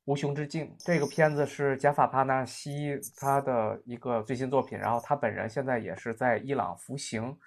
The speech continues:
所以最终领奖的也不是他本人。然后这部片子是我整个威尼斯主竞赛二十三部里最喜欢的一部，然后当时看完了以后就心潮澎湃，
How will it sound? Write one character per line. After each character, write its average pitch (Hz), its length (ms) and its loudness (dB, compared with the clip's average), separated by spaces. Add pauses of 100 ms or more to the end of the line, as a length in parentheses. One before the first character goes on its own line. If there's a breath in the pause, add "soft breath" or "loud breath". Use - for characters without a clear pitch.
(200 soft breath)
所 139 160 2
以 135 80 6
最 139 160 -2
终 135 240 -2
领 120 160 -4
奖 85 280 -2
的 104 320 -4 (120)
也 101 120 -2
不 101 140 -6
是 123 140 -6
他 117 180 0
本 107 260 -4
人。 92 400 -6 (360 soft breath)
然 143 180 6
后 147 160 8
这 196 160 8
部 143 100 8
片 135 280 6
子 123 100 2
是 123 340 2 (140)
我 123 180 8
整 120 220 0
个 123 340 2 (140)
威 131 100 4
尼 139 120 0
斯 143 200 2
主 113 160 0
竞 113 140 -2
赛 120 140 4
二 117 100 8
十 120 80 4
三 123 180 4
部 120 100 0
里 92 100 -2
最 127 180 -2
喜 - 160 -10
欢 104 180 -4
的 104 80 -4
一 95 120 -8
部， 104 260 -8 (800 soft breath)
然 107 100 6
后 123 100 4
当 135 240 6
时 117 380 0
看 123 220 6
完 120 120 10
了 123 60 0
以 107 60 0
后 117 100 0
就 110 160 0
心 185 260 2
潮 107 240 6
澎 113 320 -4
湃， 165 280 4